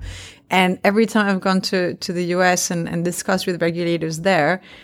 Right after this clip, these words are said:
I think it hasn't really been clear who would win. And the fact that this is something coming out of the O C C is very clear. They're the ones going, going to be driving this fintech support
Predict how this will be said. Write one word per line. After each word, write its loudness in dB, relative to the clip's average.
I -2
think 4
it 6
hasn't 4
really 4
been -2
clear 2
who -4
would -2
win. 4
And 0
the 0
fact 2
that -6
this -2
is -2
something 0
coming -2
out 0
of -2
the -2
O 0
C -2
C 0
is 2
very 2
clear. 0
They're 4
the -4
ones -4
going, -12
going -4
to -14
be -4
driving 4
this 0
fintech 2
support -4